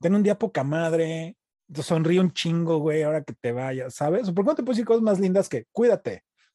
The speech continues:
¿Sabes? O sea, entonces sí lo llevé a un grado como, lo llevo a un grado muy ridículo porque me he dado cuenta del poder que tiene el lenguaje, pero en, en este caso en específico lo que empecé a descubrir fue como,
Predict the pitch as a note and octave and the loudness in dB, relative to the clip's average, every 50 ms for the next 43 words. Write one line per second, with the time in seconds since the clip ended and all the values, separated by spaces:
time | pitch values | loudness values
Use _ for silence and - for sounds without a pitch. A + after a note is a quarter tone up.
0 | _ _ _ - - C3+ C#3 D#3+ A3 B3 - G3+ - - F3+ E3 C3+ _ _ _ | _ _ _ -6 -2 0 2 4 4 2 2 0 2 2 0 0 -2 _ _ _
1 | - - - _ _ _ - F#3 F#3+ - - A#3+ C4 C#4 C4 G#3 F3 F3+ F#3 F#3 | -20 -20 -20 _ _ _ 0 0 2 2 2 4 4 4 6 4 4 4 4 4
2 | F#3 F3+ F3 F3+ F3+ E3+ F3 C#3+ B2 A#2+ A2+ A#2+ C#3+ D3+ D#3+ F#3 A#3 C#4+ D4+ A3 | 4 4 4 4 4 2 0 -2 -2 -4 -4 -4 -4 0 2 4 4 4 4 2
3 | E3 C#3 C3 C3 C#3 C#3 C3+ C3+ B2+ C3 B2+ C3+ C3 B2+ A2+ - B2+ C3 A2+ A#2+ | 2 2 2 0 0 0 0 0 0 0 0 0 -2 -2 -2 -4 -6 -4 -4 -6
4 | A#2 - B2 C3 C#3 C#3+ D3 D3+ D3 C#3 - _ _ - C#3 C3+ C3 B2 C#3+ C#3+ | -6 -6 -6 -4 -4 -2 -2 -4 -4 -6 -12 _ _ -8 -6 -6 -4 -4 -4 -4
5 | C3 B2+ A#2 - C3 B2+ A#2+ B2 C3+ C3+ C3+ C3 - C#3 A2+ G2+ A#2+ A#2+ B2 A#2+ | -4 -4 -4 -4 -4 -2 -2 0 -2 -2 -2 -4 -4 -6 -6 -4 -6 -6 -6 -6
6 | A2+ G2+ G2 G2 G2+ G2 - - C3 C3+ - _ _ _ _ _ _ - C#3+ C3+ | -6 -8 -10 -10 -12 -12 -12 -10 -10 -10 -12 _ _ _ _ _ _ -4 -2 -2
7 | C#3 C#3+ D3 D3+ D3+ - D3 D3+ E3 E3 - - G3 F#3+ - D#3 D#3+ - E3 E3 | 0 -2 -2 -4 -6 -6 -6 -4 -4 -4 -2 -4 -2 0 0 0 0 0 0 -2
8 | D3+ - - A#2+ G#2+ C3+ C#3 D#3 D#3+ B2+ A2 B2 B2+ A2+ A2 B2 A2 C#3 D#3 F3 | -2 -2 -4 -4 -2 -2 -2 0 -2 -2 -2 -2 -4 -4 -4 -4 -2 -2 -2 -2
9 | - - - B2+ A#2+ B2 C3 C3+ C3 - C#3 B2 - D3+ D3 D3+ C#3 B2+ A2+ G#2+ | -4 -4 -4 -2 -2 -2 -2 -4 -4 -4 -6 -4 -4 -4 -4 -2 -2 -4 -6 -8